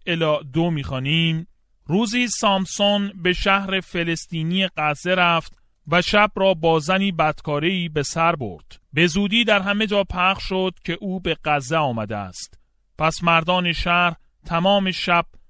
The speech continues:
نزد دروازه در کمین نشستند تا اگر خواست بگریزد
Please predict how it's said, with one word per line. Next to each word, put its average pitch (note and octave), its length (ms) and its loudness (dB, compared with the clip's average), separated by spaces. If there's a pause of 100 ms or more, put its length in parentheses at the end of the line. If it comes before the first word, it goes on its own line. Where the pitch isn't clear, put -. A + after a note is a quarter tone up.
(140)
نزد F3 500 0
دروازه D#3+ 840 0 (100)
در D3+ 180 0 (100)
کمین D#3 320 -4
نشستند F3+ 840 -2 (560)
تا F#3 180 4
اگر G#3 300 2
خواست F3 440 0 (120)
بگریزد D#3+ 840 0